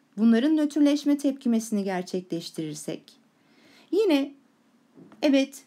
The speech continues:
tuz ve su açığa çıkıyor diyelim, ancak burada oluşan tuz kuvvetlinin özelliğini gösteriyor ve asidik bir tuz oluyor.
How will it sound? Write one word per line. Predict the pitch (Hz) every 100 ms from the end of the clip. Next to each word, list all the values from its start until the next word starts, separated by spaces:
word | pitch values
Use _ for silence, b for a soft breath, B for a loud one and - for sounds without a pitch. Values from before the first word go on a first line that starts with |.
| _
tuz | - 330 269
ve | 277
su | 277 277
açığa | 262 - 214 214
çıkıyor | - 214 170 170
diyelim, | 370 277 214 - b b b
ancak | - 466 330 220 220 _ _ 202
burada | 370 523 320
oluşan | 262 247 240 226 190 185
tuz | - 185 415 - - _ _ _ -
kuvvetlinin | - 392 339 359 349 330 349 349
özelliğini | 285 220 220 190 180 160 151
gösteriyor | 190 247 - 302 294 294 392 - b b b 330
ve | 359 359 - _ _ _ _ -
asidik | 359 - 339 339 -
bir | 262 226 -
tuz | 196 170
oluyor. | 151 143 -